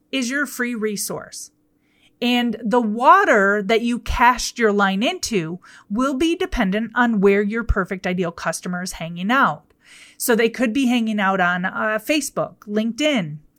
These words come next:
Instagram. Maybe they're in specific online groups or offline groups, or maybe they attend events on a regular basis.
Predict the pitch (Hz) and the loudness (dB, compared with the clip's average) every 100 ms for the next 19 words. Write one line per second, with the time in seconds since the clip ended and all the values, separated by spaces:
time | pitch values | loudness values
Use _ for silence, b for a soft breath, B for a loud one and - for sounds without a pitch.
0 | - 277 277 269 202 160 139 175 _ _ | -4 -2 -2 -2 -2 -2 -6 -16 _ _
1 | _ _ _ _ _ 247 262 320 381 415 | _ _ _ _ _ 0 2 2 4 2
2 | 262 294 302 285 - 269 - 294 294 - | 2 -2 -4 -6 -4 -4 -2 -4 -4 2
3 | 220 247 247 233 214 - 247 311 - - | 2 4 2 0 -2 -2 -2 -2 -4 -10
4 | - - B B B - 247 262 277 - | -10 -10 B B B -2 6 8 6 2
5 | - 220 - 214 440 - 208 175 175 175 | -12 -12 0 4 4 4 0 0 -6 -10
6 | 147 - - - _ _ b b b - | -10 -12 -14 -14 _ _ b b b -2
7 | 220 233 311 349 202 220 254 294 285 - | 6 6 6 4 0 2 0 -2 -2 -2
8 | 269 269 277 - 202 240 285 147 - 190 | -2 -2 -2 -2 0 0 0 -2 -4 -2
9 | 185 185 190 185 175 180 185 - - - | 0 0 0 -2 -2 -4 -6 -8 -12 -16
10 | - | -18